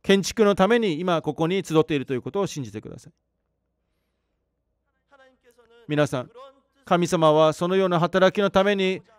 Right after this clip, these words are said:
献身する者を、私たちを集めてくださるわけです。このエルサレムにある主の宮を建てるために登っていこうと立ち上がったと語っています。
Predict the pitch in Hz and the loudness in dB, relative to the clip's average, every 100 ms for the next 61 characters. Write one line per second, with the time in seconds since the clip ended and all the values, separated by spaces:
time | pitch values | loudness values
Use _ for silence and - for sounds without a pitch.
0 | - 185 185 185 208 196 202 185 180 190 | -4 0 0 0 -4 -2 -2 0 0 -2
1 | 214 233 156 - _ _ _ 135 165 147 | 0 0 0 -4 _ _ _ -6 -4 -2
2 | 139 156 202 185 - _ 120 - 175 151 | -4 -4 -2 -2 -6 _ -10 -6 -6 -6
3 | 110 104 131 - - 113 - _ _ _ | -10 -12 -14 -16 -16 -20 -20 _ _ _
4 | _ 226 240 _ _ _ _ _ 214 226 | _ -20 _ _ _ _ _ _ _ _
5 | 208 220 220 _ 254 240 240 233 196 - | _ _ _ _ _ _ -20 _ _ -6
6 | 180 175 170 - _ _ _ _ _ 151 | 0 0 0 -10 _ _ _ _ _ 2
7 | 165 180 202 185 175 170 170 160 - 220 | 6 6 6 4 4 0 0 0 -2 -2
8 | 196 175 180 175 170 202 190 175 165 190 | 0 0 0 0 0 2 2 0 0 0
9 | 185 151 202 208 226 208 180 262 233 - | 0 4 4 2 0 -2 -4 0 0 0
10 | 117 - 143 - 175 160 156 180 147 123 | -8 -6 -4 0 2 2 0 -2 -4 -6
11 | 104 104 85 107 | -10 -12 -16 -18